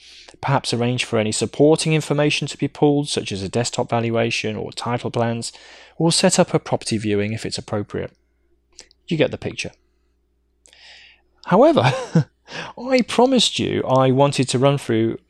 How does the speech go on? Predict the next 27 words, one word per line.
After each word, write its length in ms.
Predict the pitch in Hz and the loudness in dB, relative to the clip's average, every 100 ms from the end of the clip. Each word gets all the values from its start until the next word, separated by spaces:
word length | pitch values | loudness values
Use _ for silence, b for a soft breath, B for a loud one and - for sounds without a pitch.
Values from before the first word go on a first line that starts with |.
| - | -6
uh, 200 | 107 110 | -2 -2
a 80 | 110 | -2
few 480 | - 170 190 185 180 _ - | -2 0 2 0 -2 _ -6
actual 360 | 156 156 - 123 | -2 -2 -2 -2
cases 580 | - 143 - 87 - - 123 | 0 0 0 -4 -6 -10 -2
that 140 | 117 | 0
I 160 | 131 147 | 2 4
looked 260 | 165 180 | 2 2
at 160 | 165 120 | -2 0
recently 480 | 117 - 98 104 - | -2 -4 -6 -8 0
but 180 | 160 147 | 2 2
said 260 | - 165 151 | 2 2 2
no 300 | 123 131 127 | 2 2 0
to. 260 | - - - b b b b b | -4 -12 -14 b b b b b
So 220 | 156 151 | 0 0
here 240 | 127 127 | 2 0
they 100 | 117 | 0
are 180 | 98 92 | -4 -6
now. 220 | 87 82 - _ _ _ _ _ _ _ _ B B B B | -8 -14 -18 _ _ _ _ _ _ _ _ B B B B
The 80 | - | 0
first 420 | - 285 302 - | 4 4 4 2
one, 280 | 107 95 95 | 0 0 -2
property 340 | - 139 - | -2 -2 -2
number 180 | 117 113 | -4 -4
one, 340 | - - 117 - _ | -8 -10 -14 -20 _
is 360 | - 131 131 - | -2 2 2 4
a 220 | 120 123 | 4 4